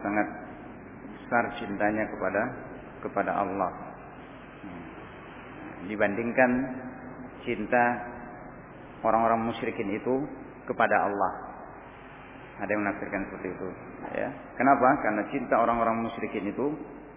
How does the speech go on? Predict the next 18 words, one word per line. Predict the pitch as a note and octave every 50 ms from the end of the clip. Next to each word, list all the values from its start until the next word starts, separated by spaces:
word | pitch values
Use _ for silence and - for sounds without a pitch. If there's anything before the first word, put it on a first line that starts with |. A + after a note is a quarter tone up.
| - - - - - - -
sudah | G#2+ G2 G2 G2 G2 G2+ - - -
dibagi-bagi | G#2+ G#2+ G#2 F#2+ - - - - - - A#2+ A2+ A2 A2+ B2 A#2+ B2+ B2 A#2 A2 A#2+ A2 F2+ - - - - - - - - - - - - - - - - - - - F2+
dengan | G2 G2 G#2+ A2 A2+ G2 - -
tandingan-tandingan | - G#2+ G2+ G2 G#2 G2+ G#2+ G#2+ G2+ - G2+ F#2+ G2 G2+ G#2 G#2+ A#2+ A2 - - - - - -
tersebut. | - F#2+ - - - F#2 F#2+ F#2 F2 F2 - - - - G2+ F#2 E2 - - - - - - - - - - - - - - - - - - - - - - - - - G2 F2
Ada | F2 G2 G#2
lagi | G2+ G#2+
makna | G2+ G#2 F#2+ F#2+ G#2 G2+
lain, | G2+ G2+ G2+ G#2+ B2 C3+ D3+ D3+ - - - - - - - - - - - - - - - - - - - - - -
itu. | - - - - F2+ E2 - - - - - - F2 G2 F#2+
Bahwa | G2+ G2+ G2+ G2 G#2+
mereka | A#2 B2 B2 - C3 A#2+
mencintai | A2+ A2+ G2+ - A2 G#2+ G2 A#2+ B2 G#2+
tandingan-tandingan | - A2 A2 G#2+ G#2+ G#2+ G#2 G2+ G#2 G2+ G2 G2 G2 G2 G2 -
itu | - C#3 C3+ - -
seperti | - G2+ F#2 - - A#2+
mencintai | C3+ C3+ C3 - G#2+ G#2 F#2 - G2+ F#2+ F#2+ - G2 G2+ G#2+ A#2+ B2+ - - - - - - - - - - - - - - - - - - - - - - - -
Allah. | G2 F#2+ F#2 F#2 F2+ E2+